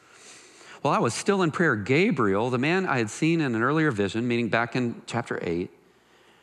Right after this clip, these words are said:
"came to me in swift flight about the time of the evening sacrifice. He instructed me and he said to me, 'Daniel, I've now come to give you insight and understanding. And as soon as you began to pray, a word went out,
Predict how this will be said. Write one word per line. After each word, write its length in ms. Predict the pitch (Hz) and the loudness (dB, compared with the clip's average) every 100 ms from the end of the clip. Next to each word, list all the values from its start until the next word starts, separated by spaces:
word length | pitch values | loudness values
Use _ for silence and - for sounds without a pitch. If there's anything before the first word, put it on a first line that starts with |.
| _ _ _ _ _ - | _ _ _ _ _ -6
"came 340 | - 170 277 240 | 2 4 6 4
to 80 | |
me 160 | 226 220 | 4 4
in 100 | 196 | 2
swift 380 | - - 202 - | 0 -2 -2 -2
flight 520 | - 165 185 151 - | -6 -2 0 0 -2
about 220 | 131 131 | -2 0
the 80 | 117 | -2
time 540 | - - 160 175 185 | -4 -6 0 0 0
of 80 | 123 | 0
the 100 | 123 | 0
evening 220 | 147 170 160 | 0 0 0
sacrifice. 840 | 127 98 98 - 98 160 - - - _ _ _ _ _ _ - | -2 -2 -6 -2 -2 -2 -6 -14 -20 _ _ _ _ _ _ -14
He 120 | - 143 | -2 0
instructed 680 | 127 - - 214 233 175 | 0 -4 -2 -2 0 2
me 120 | 151 | 2
and 60 | 147 | 2
he 60 | 139 | 0
said 200 | - 190 | 0 0
to 60 | |
me, 80 | 143 | 0
'Daniel, 420 | 117 156 180 101 - - - - - - _ _ - | 2 2 2 -2 -8 -20 -20 -20 -20 -20 _ _ -2
I've 120 | 135 | 2
now 140 | 147 202 | 2 4
come 140 | 226 | 2
to 60 | 165 | 4
give 120 | 151 | 2
you 100 | 147 | 2
insight 380 | 135 160 131 127 | 0 0 0 0
and 100 | 117 | 0
understanding. 720 | 107 120 - 156 214 95 - - - - - - - - - - | -2 -4 -4 0 0 -2 -6 -16 -20 -20 -20 -20 -20 -20 -14 0
And 140 | 135 | 2
as 80 | 123 | 2
soon 160 | 247 | 4
as 100 | 277 | 4
you 80 | 233 | 4
began 220 | 185 170 | 4 2
to 80 | 143 | 0
pray, 300 | - 220 202 | 0 0 2
a 80 | 190 | 4
word 460 | 180 170 285 269 147 | 4 6 6 6 4
went 120 | 98 | 2
out, 200 | - | -2